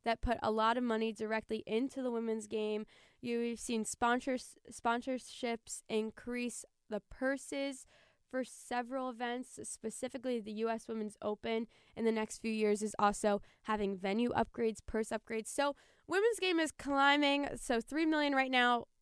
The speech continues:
definitely doesn't seem like a lot, but I like to believe it's getting better. And returning to Malaysia when you haven't been there since twenty seventeen, that's huge. That's getting them back. That's,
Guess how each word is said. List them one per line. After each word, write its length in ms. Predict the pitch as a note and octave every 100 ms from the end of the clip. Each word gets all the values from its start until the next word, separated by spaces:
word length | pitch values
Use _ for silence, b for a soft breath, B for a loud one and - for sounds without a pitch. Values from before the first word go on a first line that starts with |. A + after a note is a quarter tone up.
| A3
definitely 300 | - A3+ B3+
doesn't 200 | A#3+ A#3+
seem 120 | A#3 B3
like 140 | A#3
a 40 |
lot, 200 | A#3 A#3 -
but 200 | A3 G#3 b b b -
I 160 | B3+
like 160 | D4 D4+
to 100 | -
believe 300 | B3+ B3+ A#3+
it's 100 | -
getting 240 | B3 A#3+
better. 220 | A#3+ A#3 A#3
And 140 | A3+
returning 440 | A#3 A3+ B3 C4+ D#4
to 120 | D#4+
Malaysia 480 | D4 A#3 A3 A#3+ C4+
when 140 | C4
you 80 | A#3
haven't 260 | A3+ A#3 A3+
been 160 | A3
there 220 | A#3 B3 b b b
since 300 | - C4 -
twenty 280 | - B3 B3
seventeen, 800 | B3 B3 A#3+ - A3+ A#3 B3+ C4+ b b b _
that's 380 | B3+ C#4 A#4+ -
huge. 560 | - C#4+ B3+ G#3 G3+ G#3+
That's 340 | B3 - - - _ _ A3
getting 320 | A#3+ D4 D#4+
them 160 | D4
back. 360 | C4 A3+ B3+ -
That's, 300 | B3 C4 -